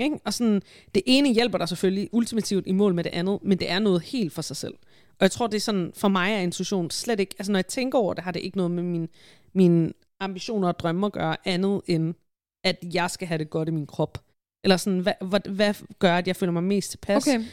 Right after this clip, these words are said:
Speaker 2: ja.
Speaker 1: Hvad gør, at jeg ikke dræner mig selv mest for energi? Hvilken beslutning lige nu vil skabe mig ultimativt mest ro, og ikke nødvendigvis, at jeg når min ambition eller min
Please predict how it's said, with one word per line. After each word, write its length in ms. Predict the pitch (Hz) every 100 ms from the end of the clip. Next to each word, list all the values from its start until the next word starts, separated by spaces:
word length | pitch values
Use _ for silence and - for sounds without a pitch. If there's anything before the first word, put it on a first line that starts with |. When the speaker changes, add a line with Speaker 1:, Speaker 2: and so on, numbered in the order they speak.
| -
Speaker 2:
ja. 100 | 240
Speaker 1:
Hvad 120 | 220
gør, 220 | 214 190
at 140 | 185 180
jeg 220 | 175 165 -
ikke 280 | 208 - - -
dræner 320 | 190 214 170
mig 140 | 165
selv 200 | - 180
mest 260 | 170 180 -
for 80 | 165
energi? 560 | 175 - 240 226 - - - - _
Hvilken 380 | - 208 202 226
beslutning 640 | 202 190 226 226 247 208 190
lige 200 | 185 190
nu 280 | 185 196 175
vil 140 | 180 180
skabe 380 | - 170 165
mig 300 | 165 160 175 -
ultimativt 720 | 233 226 247 196 - 196 -
mest 420 | 185 196 160 -
ro, 280 | 170 214 - _ -
og 120 | 165
ikke 140 | 175
nødvendigvis, 640 | 202 185 180 175 165 151 - - - _ -
at 140 | 175
jeg 80 | 170
når 240 | 170 180
min 240 | 170 165 -
ambition 440 | 156 151 - 180
eller 140 | 165 160
min 260 | 156 151